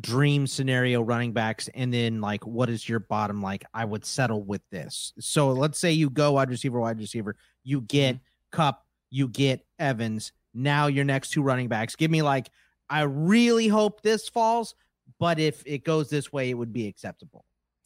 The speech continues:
Speaker 2: I think that in, depending on the draft room, like I was just talking about Akers, Breece Hall, like, I have no problems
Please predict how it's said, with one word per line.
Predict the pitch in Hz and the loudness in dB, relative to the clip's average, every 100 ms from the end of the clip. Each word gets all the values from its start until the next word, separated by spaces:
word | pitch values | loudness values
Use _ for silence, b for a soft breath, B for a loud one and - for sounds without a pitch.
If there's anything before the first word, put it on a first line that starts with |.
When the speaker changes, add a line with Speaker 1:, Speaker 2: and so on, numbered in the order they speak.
| b b b - | b b b -6
Speaker 2:
I | 185 | -4
think | 233 311 320 - | -2 -4 -6 -4
that | 247 | -2
in, | 220 185 | -2 -4
depending | 190 190 190 | -6 -4 -4
on | 180 | -4
the | 139 | -2
draft | 127 135 139 | 0 0 0
room, | 175 165 160 | -4 -6 -2
like | 131 | -2
I | 147 | -2
was | 156 | -4
just | 147 - | -6 -2
talking | 143 139 | -2 0
about | 127 123 | -2 -2
Akers, | 123 123 143 135 120 | -2 -4 -2 -4 -4
Breece | 113 123 120 | -8 -8 -6
Hall, | 127 123 127 | 0 2 4
like, | 117 - | 2 0
I | 151 | 0
have | 220 180 | 2 0
no | 135 131 143 | 0 0 0
problems | - 139 123 113 113 98 95 | -2 0 2 2 -2 -8 -14